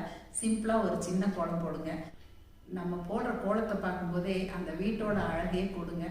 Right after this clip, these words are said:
நம்ம வீட்டுக்கு வந்து வாசல் தெளிச்சு கோலம் போட்டா லட்சுமி வரும்னு அந்த காலத்துல சொல்லுவாங்க இல்லைங்களா? அந்த மாதிரி தான். கண்டிப்பா என்னால முடிஞ்ச பெஸ்ட் என்னவோ நான் கொடுக்குறேங்க.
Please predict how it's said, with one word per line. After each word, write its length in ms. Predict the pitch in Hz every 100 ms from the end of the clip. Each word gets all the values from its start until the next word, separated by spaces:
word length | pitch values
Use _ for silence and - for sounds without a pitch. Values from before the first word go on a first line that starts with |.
| - - -
நம்ம 220 | 185 185
வீட்டுக்கு 360 | 185 202 214 196
வந்து 240 | 180 185
வாசல் 380 | 190 175 214 202
தெளிச்சு 300 | - 175 180
கோலம் 300 | - 175 180
போட்டா 260 | 170 170 175
லட்சுமி 400 | 175 - 233 220
வரும்னு 400 | 180 180 196 170
அந்த 120 | -
காலத்துல 360 | 170 160 170 170
சொல்லுவாங்க 440 | 165 151 170 165
இல்லைங்களா? 320 | 151 151 156 156
அந்த 180 | 156 151
மாதிரி 220 | 151 151
தான். 200 | 156 190 - - - -
கண்டிப்பா 340 | 170 170 170
என்னால 340 | 196 170 170 202
முடிஞ்ச 440 | 190 208 233 247
பெஸ்ட் 320 | - - - 233
என்னவோ 340 | 180 170 185
நான் 200 | 196 165
கொடுக்குறேங்க. 420 | 156 151 160 156